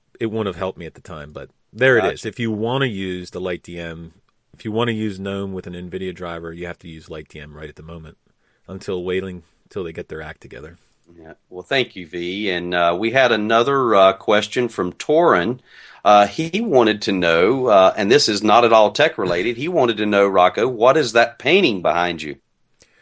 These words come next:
Speaker 1: Well, that painting, that painting has been, um,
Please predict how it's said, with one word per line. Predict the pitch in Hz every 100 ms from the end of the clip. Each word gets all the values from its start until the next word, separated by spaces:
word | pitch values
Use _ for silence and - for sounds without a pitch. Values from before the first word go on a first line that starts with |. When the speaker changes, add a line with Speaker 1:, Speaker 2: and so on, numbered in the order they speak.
| _ _ _
Speaker 1:
Well, | 95 104
that | 113 160 208
painting, | - 175 101 92 123 _ _ _ _ _ _ _ _ _ _ _ _ _ _
that | 107 135
painting | - 135 131 135
has | 110 98
been, | 120 120 113 113 101
um, | 98 95 95 95